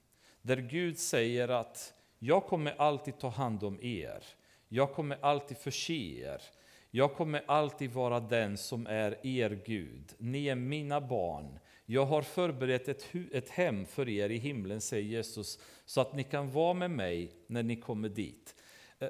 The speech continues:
löften på löften på löften på löften.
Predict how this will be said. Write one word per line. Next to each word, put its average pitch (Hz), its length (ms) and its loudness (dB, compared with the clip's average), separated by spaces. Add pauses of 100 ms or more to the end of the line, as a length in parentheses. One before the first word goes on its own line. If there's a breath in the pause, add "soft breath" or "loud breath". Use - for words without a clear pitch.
(120)
löften 147 800 2
på - 140 0
löften 143 640 2
på - 140 -4
löften 101 520 -2
på 117 120 -4
löften. 90 680 -2